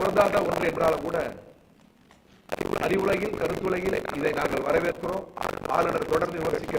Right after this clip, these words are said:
வேண்டும். தமிழ்நாடே ஒரு பல்கலைக்கழகம். இந்தியாவில் வேற எந்த மாநிலமும் இது போல ஒரு நல்லிணக்க மாநிலம் அல்ல, பிறரை மதிக்கிற மாநிலம் அல்ல,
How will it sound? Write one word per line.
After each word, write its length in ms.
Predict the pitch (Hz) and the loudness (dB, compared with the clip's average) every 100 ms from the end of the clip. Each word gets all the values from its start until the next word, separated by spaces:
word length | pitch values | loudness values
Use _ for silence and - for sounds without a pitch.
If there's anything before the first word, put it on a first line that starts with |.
| 147 | -2
வேண்டும். 280 | 156 175 190 - - - - - - - - - - - - | -2 -6 -6 -14 -20 -20 -20 -20 -20 -20 -20 -8 -6 -2 2
தமிழ்நாடே 440 | - - 226 240 233 | 4 6 6 8 8
ஒரு 100 | - | 8
பல்கலைக்கழகம். 640 | - 208 208 160 160 165 - - - - - - - _ _ - - - - | 2 2 0 0 -4 -4 -12 -18 -20 -20 -20 -20 -20 _ _ -14 -4 -2 -2
இந்தியாவில் 460 | 156 190 185 180 147 | 0 2 2 2 0
வேற 120 | 170 180 180 | 0 0 -2
எந்த 120 | 185 196 175 | 0 0 0
மாநிலமும் 460 | 190 190 180 - - 160 | 0 0 -2 -4 -4 -4
இது 80 | 160 | -4
போல 180 | 165 180 | -2 -2
ஒரு 80 | 151 | -2
நல்லிணக்க 420 | 151 180 170 - 165 - | -2 -2 -4 -2 -2 -2
மாநிலம் 340 | 151 147 143 139 | -6 -4 -6 -6
அல்ல, 120 | 151 110 - - - - - - - 170 | -8 -10 -14 -20 -20 -8 -4 -2 -2 0
பிறரை 260 | 175 175 147 | 0 2 0
மதிக்கிற 320 | 156 165 180 160 | -2 -2 -2 0
மாநிலம் 340 | 156 156 139 | -2 -2 -4
அல்ல, 120 | 151 | -6